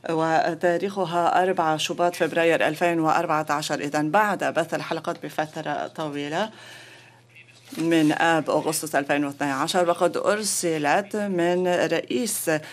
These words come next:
المجلس الوطني للإعلام المرئي والمسموع. هل كنت تعي أنك عندما أرسلت هذه الرسالة كانت محطة الجديد قد رسلتك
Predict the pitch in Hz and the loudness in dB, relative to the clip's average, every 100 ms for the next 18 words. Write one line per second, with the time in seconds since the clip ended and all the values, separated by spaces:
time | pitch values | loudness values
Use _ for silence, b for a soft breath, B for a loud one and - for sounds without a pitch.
0 | B 170 170 180 180 175 165 170 165 143 | B 2 4 2 2 2 2 2 2 2
1 | 151 160 156 156 156 143 135 131 - 139 | 2 2 2 0 0 -2 -4 -4 -4 -2
2 | 190 233 262 208 190 196 170 - 165 151 | -2 -2 -2 -2 0 2 2 0 -2 -2
3 | 151 160 151 - - 208 196 151 175 165 | -2 -2 -2 -2 0 -2 0 0 0 -2
4 | 151 151 147 147 170 165 143 143 185 175 | -2 -2 -2 -2 0 0 0 0 0 2
5 | 143 151 156 165 160 143 160 151 156 160 | 0 -2 -6 -4 -2 0 -2 -2 -2 -2
6 | 151 156 165 170 180 - | -2 -2 0 0 0 0